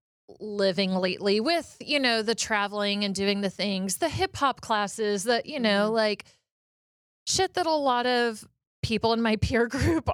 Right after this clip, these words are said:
Speaker 1: aren't doing.
Speaker 2: Right.
Speaker 1: Um, I've had people, um, clients in my chair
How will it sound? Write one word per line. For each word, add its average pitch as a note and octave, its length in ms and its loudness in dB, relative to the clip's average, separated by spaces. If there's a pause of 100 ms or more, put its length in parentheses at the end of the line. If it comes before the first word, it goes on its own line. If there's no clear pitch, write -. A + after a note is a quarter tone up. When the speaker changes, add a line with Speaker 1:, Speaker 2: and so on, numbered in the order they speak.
(140)
Speaker 1:
aren't A3+ 360 0 (440)
doing. B3 580 0
Speaker 2:
Right. D#3 280 -6 (420)
Speaker 1:
Um, G#3 800 -2 (920)
I've A3 120 0
had A#3 240 -2
people, G3 680 0 (260)
um, F#3 600 0
clients F#3+ 600 -2
in F#3+ 140 2
my F3 140 0
chair F#3 480 0